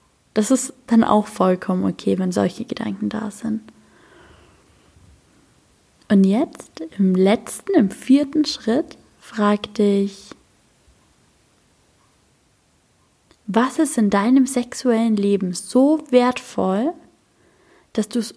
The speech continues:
unbedingt bewahren und unbedingt pflegen möchtest?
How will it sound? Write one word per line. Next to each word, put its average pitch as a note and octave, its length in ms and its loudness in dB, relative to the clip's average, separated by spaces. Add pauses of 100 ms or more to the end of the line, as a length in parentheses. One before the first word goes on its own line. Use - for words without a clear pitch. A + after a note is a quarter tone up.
unbedingt C#4+ 800 4
bewahren F#3+ 720 0
und - 240 -10
unbedingt A#3+ 680 2
pflegen F#3 440 -2
möchtest? - 680 -12